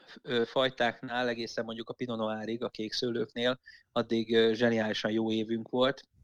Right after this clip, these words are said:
illetve jó évünk van. Utána viszont a késő érésűeknél, kék frankos, Cabernet Franc, Merlot, ezeknél a szőlőfajtáknál, ö, ide sorolom a Szirát is, mert ő is egy kicsivel később és nagyobb hőösszeget igénylő,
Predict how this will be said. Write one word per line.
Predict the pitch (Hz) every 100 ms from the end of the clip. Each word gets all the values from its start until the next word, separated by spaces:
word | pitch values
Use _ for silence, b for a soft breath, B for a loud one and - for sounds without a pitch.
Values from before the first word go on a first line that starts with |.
| - -
illetve | - 117 110 - - 113 110 110
jó | 107 117 110
évünk | 104 110 98
van. | 110 123 143 B B B B
Utána | 143 - 120 117
viszont | 127 123 120
a |
késő | - 135 - 120
érésűeknél, | 120 117 117 - 120 117 - 120 120 120
kék | 120 110
frankos, | 117 110 113
Cabernet | - 113 110 110 -
Franc, | 110 107
Merlot, | 110 110 110 110 110 B B B B -
ezeknél | 113 110 113
a | 110
szőlőfajtáknál, | - 127 117 - 117 - 110 - - 113 117 131 - - -
ö, | 113 110 104 107 104 - _
ide | - 120
sorolom | - 107 104
a | 107
Szirát | 123 120 104
is, | 110 -
mert | 110
ő |
is | 110 107
egy |
kicsivel | - - 110 107
később | - 110 113
és | 110
nagyobb | - 113 -
hőösszeget | 113 107 - 110 104 -
igénylő, | 110 107 107 107 107